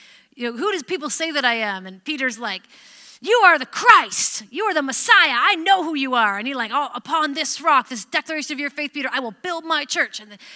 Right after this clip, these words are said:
gates of hell will not." It's just like this amazing scripture. And then, like,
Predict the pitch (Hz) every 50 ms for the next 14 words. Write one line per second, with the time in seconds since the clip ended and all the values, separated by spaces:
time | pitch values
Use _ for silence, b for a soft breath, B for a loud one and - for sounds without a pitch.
0 | B B _ - 370 339 - 339 330 262 311 349 320 302 277 277 277 302 285 294
1 | 285 - 285 311 233 233 208 240 240 233 233 269 269 277 226 254 240 226 - -
2 | 254 240 - 226 196 175 B B B B B B B B B B B B 247 269
3 | 294 294 285 285